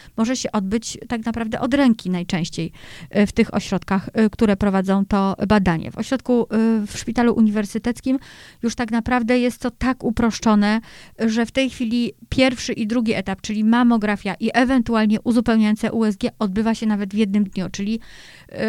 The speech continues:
czyli robimy wszystko, żeby jak najwcześniej wykryć ten, em, wykryć ewentualną zmianę, bądź po prostu stwierdzić, że kobieta jest zdrowa. E, i, e, i tutaj jakby, m, uważanie, że mi się nic nie dzieje i nie muszę robić tego badania,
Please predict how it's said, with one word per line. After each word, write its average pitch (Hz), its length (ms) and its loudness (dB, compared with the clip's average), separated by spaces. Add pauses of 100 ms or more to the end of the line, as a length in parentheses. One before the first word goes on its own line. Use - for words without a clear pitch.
(260)
czyli 247 300 -2
robimy 240 380 2
wszystko, 254 540 2
żeby 240 280 2
jak 240 300 2
najwcześniej 247 640 2
wykryć 226 420 -4
ten, 226 440 0
em, 220 500 2
wykryć 202 540 -2
ewentualną 202 640 0
zmianę, 214 300 -2
bądź 494 320 -6
po 508 60 -4
prostu 453 280 -6
stwierdzić, 254 440 -2
że 302 80 -2
kobieta 311 340 -2
jest 339 160 -2
zdrowa. 240 500 -4 (720)
E, 208 40 -4 (500)
i, 247 420 -2
e, 233 140 0
i 233 160 -6
tutaj 247 300 -4
jakby, 220 480 -2
m, 220 240 -2
uważanie, 220 560 0
że 214 120 -2
mi 226 80 2
się 226 140 -2
nic 214 240 0
nie 214 140 -2
dzieje 208 380 2
i 208 160 -4
nie 214 140 0
muszę 202 220 -2
robić 202 320 -8
tego 196 240 -6
badania, 262 520 -2